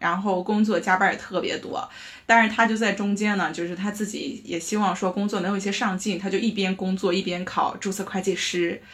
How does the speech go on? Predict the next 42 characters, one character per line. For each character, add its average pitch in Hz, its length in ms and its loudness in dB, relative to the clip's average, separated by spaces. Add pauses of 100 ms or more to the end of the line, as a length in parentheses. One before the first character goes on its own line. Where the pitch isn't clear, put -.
(300)
然 175 160 4
后 196 320 2
前 170 240 -4
段 202 160 2
时 190 140 -2
间 185 200 0
呢， 180 160 2
又 196 120 0
读 185 180 -2
完 175 160 2
了 170 80 -2
人 160 220 -2
大 175 180 2
的 180 140 -4
商 196 240 0
学 185 160 0
院， 170 240 0
然 - 120 -6
后 165 300 0
应 202 100 -2
该 214 140 0
是 214 400 -2 (540)
今 311 160 2
年 302 180 6
年 214 200 4
初 269 260 -2
吗？ 247 160 4
还 208 140 0
是 208 240 0
去 247 320 -2
年 170 200 0
末 220 280 4
的 - 120 -2
时 - 220 -6
候 165 180 0
就 180 140 -4
去 196 140 -2
参 202 260 0
加 214 200 4
完 160 200 2
那 175 100 -2
个， 160 360 -2